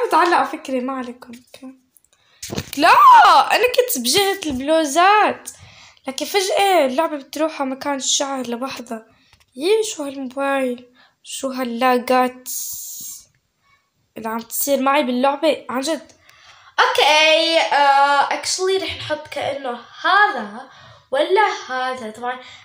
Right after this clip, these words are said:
هدول حق الهالوين، إنه بيكونوا كذا. كان تبع ز-، كمان زي هذا وهذا. فأنا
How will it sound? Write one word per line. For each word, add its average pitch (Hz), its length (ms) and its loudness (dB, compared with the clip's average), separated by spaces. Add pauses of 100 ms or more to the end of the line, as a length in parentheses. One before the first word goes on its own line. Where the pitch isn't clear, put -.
هدول 302 300 4
حق - 440 -8
الهالوين، 240 840 -6
إنه - 100 -16
بيكونوا 247 480 -2
كذا. 220 280 -10 (760)
كان 220 440 -2 (260)
تبع 254 340 -4 (640)
ز-، - 220 -14
كمان 311 340 -2
زي 262 280 0
هذا 220 600 -8 (340)
وهذا. 320 600 0 (360)
فأنا 285 400 2